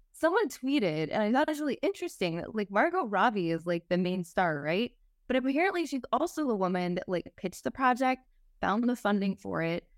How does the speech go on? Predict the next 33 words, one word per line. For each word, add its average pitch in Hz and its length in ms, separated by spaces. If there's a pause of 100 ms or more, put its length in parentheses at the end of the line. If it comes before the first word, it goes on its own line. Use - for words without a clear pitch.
(120)
like, 196 220
put - 320
all 330 120
the 302 100
pieces 254 460
together, 160 600
like, 160 260
went 196 160
and 233 80
found 226 280
Greta 208 180
Gerwig 180 560
to 175 60
be 170 160
the 165 120
director. 160 720 (300)
Like, 214 180
Margot 311 400
Robbie, 202 460
like, 165 180 (140)
actually 185 640
was 180 220
the 185 120 (160)
coordinator, 180 640
like, 160 160 (100)
kind 196 160
of 190 100
this 170 140
conductor 175 800
person 190 460
behind 175 340
the 165 60
scenes 165 600